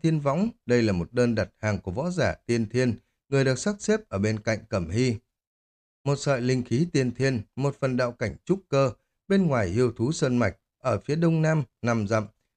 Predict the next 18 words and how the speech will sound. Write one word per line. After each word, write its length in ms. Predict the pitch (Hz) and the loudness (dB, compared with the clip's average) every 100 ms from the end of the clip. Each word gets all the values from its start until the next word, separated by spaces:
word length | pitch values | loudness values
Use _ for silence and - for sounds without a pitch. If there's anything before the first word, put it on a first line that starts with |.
| - | 0
Người 120 | 147 | 2
nhận 220 | 143 143 | 2 0
hàng 240 | 131 123 113 | -2 0 2
là 120 | 104 | 0
Triệu 320 | 95 135 110 - | 0 -2 -4 -2
Huân, 220 | 127 123 - _ | -2 -2 -6 _
phí 160 | 127 175 | 0 0
chuyển 240 | 160 90 - | 0 -2 -4
phát 200 | 127 - | -8 -2
nhanh, 220 | 120 107 - _ | 0 0 -4 _
ba 200 | 113 110 | -4 0
mươi 140 | 110 | 2
nguyên 220 | 107 107 92 | 2 0 0
tệ. 240 | 113 107 - _ _ _ _ _ _ _ - | 0 -2 -4 _ _ _ _ _ _ _ -8
Thật 120 | 110 | -8
xấu 320 | - 113 151 | -6 -2 -2
xa 280 | 214 160 131 | 0 0 0
mà, 160 | 113 | 0